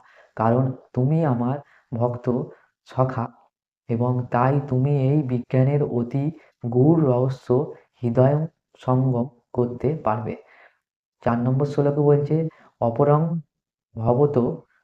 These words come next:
জন্ম পরং জন্ম বিভস্ত কথমেদ বিজায়নি আয় তমাদু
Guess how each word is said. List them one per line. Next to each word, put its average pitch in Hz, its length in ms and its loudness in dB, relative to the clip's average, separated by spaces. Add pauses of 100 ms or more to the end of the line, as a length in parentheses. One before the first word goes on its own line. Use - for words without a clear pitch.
(140)
জন্ম 127 540 0
পরং 131 520 0
জন্ম 123 560 -2 (460)
বিভস্ত 135 840 -2 (800)
কথমেদ 131 800 0 (800)
বিজায়নি 135 840 2
আয় 120 380 -2 (1900)
তমাদু 131 720 2